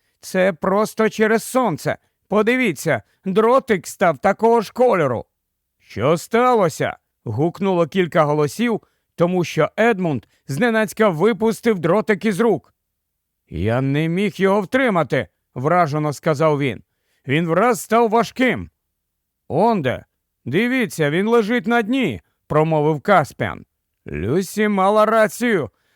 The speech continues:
Тепер він має точнісінько таке ж забарвлення, як статуя. Та Едмунд, випадково зиркнувши на свої черевики, раптом закричав:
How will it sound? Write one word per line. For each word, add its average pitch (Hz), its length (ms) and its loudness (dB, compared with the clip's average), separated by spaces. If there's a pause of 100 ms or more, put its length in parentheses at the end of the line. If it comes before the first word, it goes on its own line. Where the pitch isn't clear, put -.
(140)
Тепер 120 540 -2
він 170 220 0
має 151 320 -2
точнісінько 175 920 -2
таке 156 400 0
ж 175 80 -6
забарвлення, 170 720 0
як 190 200 0
статуя. 151 640 0 (1000)
Та 117 220 0 (100)
Едмунд, 147 560 0 (300)
випадково 196 760 2
зиркнувши 156 720 -2
на 170 140 0
свої 185 340 -2
черевики, 165 640 -2 (300)
раптом 185 640 0
закричав: 202 720 0